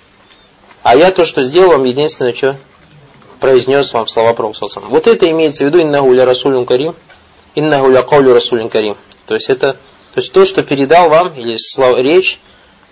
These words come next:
этого, а слова на самом деле это кто? Слова Всевышнего Аллаха. «Фалькайлю,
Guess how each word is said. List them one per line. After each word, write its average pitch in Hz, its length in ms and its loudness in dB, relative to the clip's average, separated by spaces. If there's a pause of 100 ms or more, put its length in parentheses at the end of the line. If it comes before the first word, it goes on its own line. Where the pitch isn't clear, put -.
(260)
этого, 123 320 0
а 117 40 2
слова 139 340 2
на 139 100 -4
самом 120 320 -2
деле 131 220 2
это 120 120 -4
кто? 127 280 -4 (340)
Слова 135 260 -2
Всевышнего 143 560 -4
Аллаха. 123 400 -2 (480)
«Фалькайлю, 208 800 2